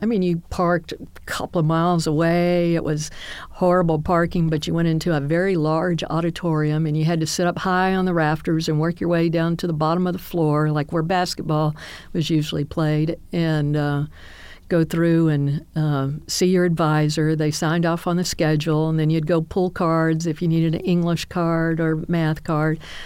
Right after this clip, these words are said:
But if they didn't, if they were out, if they were already full, and they never knew 'cause there were no computers back then, then you'd have to go back and see your advisor and find something else that you could take. So,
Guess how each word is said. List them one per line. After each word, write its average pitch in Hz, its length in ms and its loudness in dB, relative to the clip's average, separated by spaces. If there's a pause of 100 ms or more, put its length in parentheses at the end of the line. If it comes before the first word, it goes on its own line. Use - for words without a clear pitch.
(160)
But 175 100 0
if 170 80 2
they 180 140 2
didn't, 226 280 2
if 226 120 -4
they 214 100 0
were 226 140 4
out, 240 360 2
if 214 100 -6
they 185 120 0
were 190 80 2
already 185 320 2
full, 180 480 2
and 165 100 2
they 160 120 2
never 160 200 2
knew 208 300 2
'cause 165 220 0
there 151 100 2
were 151 80 2
no 151 160 2
computers 180 520 0
back 143 240 0
then, 151 260 2
then 160 100 0
you'd 160 140 0
have 165 160 0
to - 80 -8
go 175 100 4
back 160 240 2
and 156 100 -2
see 160 180 0
your 165 140 4
advisor 165 680 2
and 156 160 -2
find 156 260 0
something 180 340 -2
else 160 280 -2
that 156 180 -4
you 160 80 -2
could 151 180 -4
take. 165 460 0
So, 160 380 -2